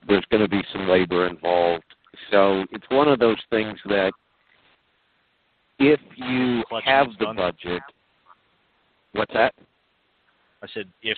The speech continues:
Speaker 2: the clutch needs done. I was thinking about holding off. The only thing that makes me nervous
Speaker 1: Yeah.
Speaker 2: is the noise in the, in the power divider. That's probably not an
Speaker 1: Yeah,
Speaker 2: expensive
Speaker 1: so
Speaker 2: fix.
Speaker 1: Yeah, so the rear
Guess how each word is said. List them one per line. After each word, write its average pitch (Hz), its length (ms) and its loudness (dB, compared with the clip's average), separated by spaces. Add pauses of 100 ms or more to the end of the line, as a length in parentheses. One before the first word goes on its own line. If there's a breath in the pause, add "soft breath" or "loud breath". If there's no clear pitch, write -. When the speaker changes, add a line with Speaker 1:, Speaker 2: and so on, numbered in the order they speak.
Speaker 2:
the - 60 -16
clutch - 340 -12
needs 101 300 -18
done. 107 220 -8
I 104 60 -6
was 107 140 -6
thinking 110 280 -12
about 95 200 -10
holding 104 300 -14
off. 101 180 -10 (220)
The 110 80 -8
only 139 140 -6
thing 147 140 -14
that 131 120 -12
makes 120 240 -12
me 120 100 -14
nervous 98 400 -12
Speaker 1:
Yeah. 147 220 2
Speaker 2:
is - 60 -6
the 98 40 -14
noise 101 260 -12
in 95 60 -20
the, 92 240 -18
in 92 60 -20
the 87 60 -20 (100)
power 101 160 -8
divider. 104 400 -10 (480)
That's - 180 -10 (160)
probably 104 260 -8
not 101 200 -10
an 147 60 0
Speaker 1:
Yeah, 139 120 2
Speaker 2:
expensive 139 460 -2
Speaker 1:
so 92 80 -12
Speaker 2:
fix. 73 100 -20 (1300)
Speaker 1:
Yeah, 147 180 -4 (140)
so 156 80 -2
the 147 120 -4
rear 160 300 -4